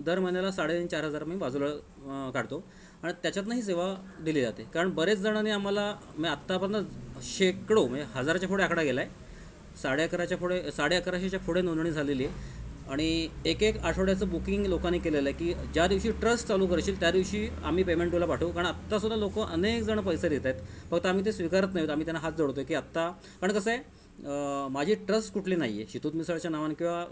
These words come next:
ही सेवा करण्यासाठी. मी माझ्या पदरचे पैसे, माझ्या खिशातले पैसे आम्ही घालतोय, पण मी, मला यात आनंद मिळतोय.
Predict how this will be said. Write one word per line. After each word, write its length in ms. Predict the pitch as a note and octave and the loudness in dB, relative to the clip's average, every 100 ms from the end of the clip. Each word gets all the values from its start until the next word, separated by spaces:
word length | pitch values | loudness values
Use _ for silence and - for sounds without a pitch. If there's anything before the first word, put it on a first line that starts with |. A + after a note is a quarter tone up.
| B2+ | -6
ही 100 | E3+ | -4
सेवा 240 | F3+ E3+ | -2 -2
करण्यासाठी. 400 | F3 D#3 D3+ C#3+ | 0 -2 -2 -2
मी 100 | E3 | 0
माझ्या 260 | F#3 E3 F#3 | 0 0 0
पदरचे 440 | D3+ D#3 F3+ F3+ | 0 2 2 2
पैसे, 460 | F#3 E3 F3 F3 D3 | 0 0 -2 -4 -6
माझ्या 220 | C#3+ D3 | -6 -4
खिशातले 360 | D3 C3+ F3 F#3+ | -4 -2 0 0
पैसे 240 | E3+ E3 | 0 0
आम्ही 160 | D#3+ D#3 | -2 -2
घालतोय, 280 | A#2+ B2+ F3 - - - - _ | -2 -4 -8 -12 -20 -20 -20 _
पण 200 | G3 A#3 B3+ | -2 -2 -4
मी, 220 | D#3 F3+ A3 F#3+ | -6 -4 -4 -6
मला 220 | D3+ G3 | -2 0
यात 160 | G#3+ A3 | 0 0
आनंद 340 | F3 F3 E3 | 0 2 2
मिळतोय. 300 | B2 G2+ A#2 | 0 -4 -8